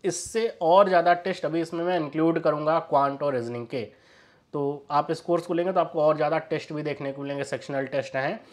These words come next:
ताकि आप जो पढ़ रहे हैं, तो पता भी चले कि जो टेस्ट दे करके ही कहाँ पे गलती हो रही है। साथ ही साथ पूरा सिलेबस कंप्लीट है इसमें। जैसे अगर आप रीजनिंग की बात करें, तो प्रीलिम से लेकर के मेंस तक, मिसलेनियस से लेकर के पजल्स तक,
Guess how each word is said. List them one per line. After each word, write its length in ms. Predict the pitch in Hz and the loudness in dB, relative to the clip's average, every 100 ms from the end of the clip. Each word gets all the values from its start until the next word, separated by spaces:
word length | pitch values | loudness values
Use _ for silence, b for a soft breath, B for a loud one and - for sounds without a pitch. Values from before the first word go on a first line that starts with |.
| B _ | B _
ताकि 260 | 139 139 151 | -2 2 0
आप 80 | |
जो 120 | 156 180 | 0 -4
पढ़ 300 | - 190 202 | 2 4 6
रहे 180 | 165 | 4
हैं, 120 | 180 214 | 0 -4
तो 60 | - | -4
पता 260 | 147 175 175 | -2 2 0
भी 120 | 180 | 0
चले 380 | 165 156 196 190 | -2 0 -2 -2
कि 140 | 165 | -4
जो 260 | 151 156 143 | -2 -2 -2
टेस्ट 320 | 160 151 160 | -4 -4 -6
दे 180 | 143 139 | -4 -2
करके 300 | 135 131 170 | -4 -2 -2
ही 180 | 180 | -2
कहाँ 340 | 165 - 131 143 | -2 -6 -4 -2
पे 120 | 143 | -2
गलती 380 | 131 120 185 220 | -2 -4 -8 -8
हो 220 | - 123 | -4 -4
रही 260 | 117 117 117 | -2 -4 -4
है। 300 | 147 107 - b b b b b b b b b _ | -4 -6 -14 b b b b b b b b b _
साथ 280 | - 175 208 | 2 4 6
ही 140 | 233 | 4
साथ 380 | - 143 107 - _ _ _ - | 4 4 2 -8 _ _ _ -4
पूरा 440 | 220 240 247 220 | -2 4 6 6
सिलेबस 420 | 202 190 185 185 | 6 2 2 0
कंप्लीट 520 | - 160 156 156 151 143 | 0 -2 0 -2 0 2
है 140 | 135 | 0
इसमें। 320 | 123 117 101 - | 0 -12 -16 -2
जैसे 220 | 135 170 | 0 2
अगर 140 | 160 156 | 4 2
आप 160 | 143 | 2
रीजनिंग 340 | 135 139 175 170 | 0 2 0 2
की 80 | |
बात 220 | 151 135 135 | 2 2 2
करें, 300 | 143 139 139 | -2 -2 -4
तो 120 | 143 | -8
प्रीलिम 480 | - 156 175 226 220 | -4 -2 0 -2 0
से 120 | 185 | 2
लेकर 260 | 170 170 | 4 2
के 140 | 165 156 | 0 -2
मेंस 440 | 123 156 180 - | 0 0 0 -2
तक, 140 | 110 - 127 | -8 -10 -8
मिसलेनियस 600 | 135 135 165 208 226 202 | -8 0 0 2 -2 0
से 60 | |
लेकर 240 | 180 175 165 | 0 2 0
के 120 | 180 | -2
पजल्स 500 | 180 160 170 165 - | 0 2 4 2 0
तक, 140 | 107 | -8